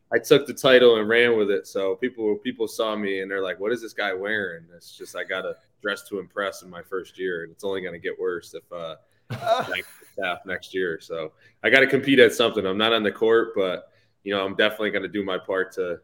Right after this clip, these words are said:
Speaker 1: to stand out in some way.
Speaker 2: All right, uh, people who are watching, they may just be listening on Apple, Amazon, or Spotify, but if you're watching us on YouTube or Facebook,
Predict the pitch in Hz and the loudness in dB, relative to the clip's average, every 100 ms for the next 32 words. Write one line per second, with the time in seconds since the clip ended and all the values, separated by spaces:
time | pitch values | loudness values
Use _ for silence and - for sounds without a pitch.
0 | _ 95 - 101 95 90 - 87 98 90 | _ -16 -6 -4 -4 -6 -8 -14 -12 -10
1 | 85 76 _ _ _ _ _ _ _ 113 | -12 -14 _ _ _ _ _ _ _ 0
2 | 113 113 156 113 113 151 156 147 131 120 | 0 -2 0 0 -2 -8 -4 -6 0 2
3 | 110 104 107 113 - 110 104 120 117 104 | 2 2 2 2 -4 -10 -6 -6 -8 -12
4 | 110 98 113 - 95 87 - 98 95 98 | -12 -6 -6 -6 -10 -8 -4 -4 -4 -4
5 | 95 98 98 87 - - 98 95 101 92 | -4 -4 -6 -6 -8 -2 0 0 -4 -4
6 | 98 95 101 104 110 - 98 95 98 98 | -6 -8 -4 0 0 -2 -8 -6 -8 -8
7 | 98 - 101 90 - 110 104 104 95 | -12 -10 -10 -8 -6 -6 -4 -4 -4